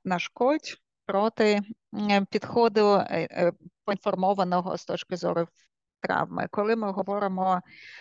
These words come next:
про репаративне правосуддя, мені здається, що важливо,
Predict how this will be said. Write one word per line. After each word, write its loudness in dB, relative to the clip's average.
про 4
репаративне 0
правосуддя, 0
мені -2
здається, 0
що -2
важливо, 2